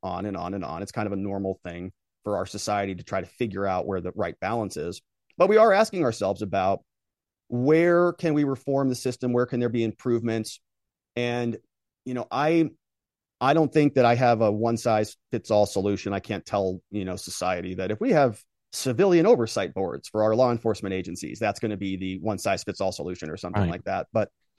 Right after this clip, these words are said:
Speaker 1: but I do think, you know, in my experience, uh,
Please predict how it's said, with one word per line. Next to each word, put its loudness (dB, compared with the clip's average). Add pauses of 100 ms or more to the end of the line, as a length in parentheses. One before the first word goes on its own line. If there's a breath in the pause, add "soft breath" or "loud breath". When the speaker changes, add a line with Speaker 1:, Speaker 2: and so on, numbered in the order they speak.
(300)
Speaker 1:
but 6
I 6
do 2
think, 2 (480)
you 0
know, 4
in 6
my 6
experience, 0 (720)
uh, 2